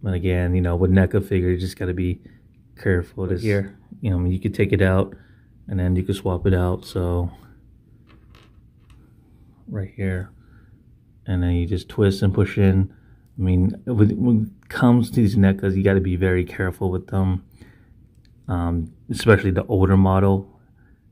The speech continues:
just because the plastic may be more fragile due to, um, time. Okay. So as far as articulation, they pretty much are the same,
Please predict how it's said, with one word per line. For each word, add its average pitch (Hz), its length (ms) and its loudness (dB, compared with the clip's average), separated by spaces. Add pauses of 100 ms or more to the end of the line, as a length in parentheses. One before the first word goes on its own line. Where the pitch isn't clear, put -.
(160)
just - 160 -14
because 90 480 0
the 92 100 0
plastic 92 500 -4
may 90 140 -2
be 90 60 2
more 87 520 -2 (1200)
fragile 90 720 2 (320)
due 92 160 -4
to, 87 480 -4 (600)
um, 85 400 -4
time. 90 520 0 (1200)
Okay. 113 240 -4 (1160)
So 98 200 2
as 95 100 2
far 117 180 2
as 110 80 2
articulation, 98 720 2
they 92 80 2
pretty 143 260 0
much 135 200 2
are 113 100 2
the 101 60 -2
same, 92 600 0